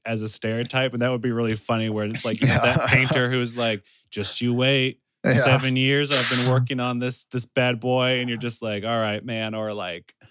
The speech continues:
Speaker 1: <laughs> "I've been, I've been writing this symphony, guys. It's gonna <laughs> blow your minds in fifteen
Speaker 2: <laughs>
Speaker 1: years." It's just like, I ne-, we need more of those stereotypes, uh,
Speaker 2: Yes.
Speaker 1: to, to be seen in, in film. That would be pretty funny.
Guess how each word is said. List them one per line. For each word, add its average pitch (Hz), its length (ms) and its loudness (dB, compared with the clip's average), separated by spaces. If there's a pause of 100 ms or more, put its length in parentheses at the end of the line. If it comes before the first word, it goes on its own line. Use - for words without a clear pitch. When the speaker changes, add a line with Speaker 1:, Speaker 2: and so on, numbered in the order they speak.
Speaker 1:
<laughs> - 640 -6
"I've 113 180 0
been, 110 340 -2
I've 110 140 -6
been 110 360 -4 (100)
writing 120 360 -2
this 127 180 0
symphony, 127 500 -2
guys. 117 340 0
It's 117 160 -6
gonna 120 200 -8
<laughs> 117 60 -8
blow 120 260 -4
your 135 200 -4
minds 131 500 0
in 123 160 4
fifteen 123 600 0
Speaker 2:
<laughs> - 60 -20
Speaker 1:
years." 139 240 2
It's 131 140 -8
just 139 200 -12
like, 113 320 -4 (400)
I 147 120 2
ne-, 170 180 2
we 175 80 4
need 190 160 2
more 180 240 4
of 143 120 -2
those 135 260 2
stereotypes, 107 960 -4
uh, 104 120 -8
Speaker 2:
Yes. 107 340 4
Speaker 1:
to, 107 240 2
to 113 80 -4
be 107 160 -4
seen 101 400 -4
in, 95 300 -10
in 101 180 -8
film. 101 320 -10
That 113 100 -2
would 107 100 -4
be 110 100 -4
pretty 95 220 -8
funny. 80 480 -14